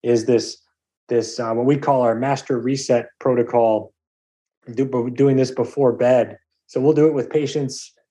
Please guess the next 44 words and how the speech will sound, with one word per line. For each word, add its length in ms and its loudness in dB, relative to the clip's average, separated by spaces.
after 300 0
their 180 4
workouts 560 0
or 180 0
after 280 2
their, 260 -2
their 420 -4
physical 260 2
therapy 340 0
sessions, 640 -4
where 400 4
we'll 200 -4
lie 220 2
down. 460 0
It's 140 -8
basically 360 -6
our 140 4
version 300 2
of 280 -2
vagus 400 -2
nerve 240 -2
stimulation. 560 -6
We'll 100 0
go 120 6
have 220 -2
pads, 520 0
back 280 0
of 60 2
the 60 -4
neck, 400 -2
on 120 -6
the, 160 -10
like, 180 -8
the 60 -18
base 260 2
of 60 -10
the 80 -2
skull, 720 0
brainstem 560 -4
area 340 2
where 160 2
the 80 0
vagus 400 0
nerve 340 2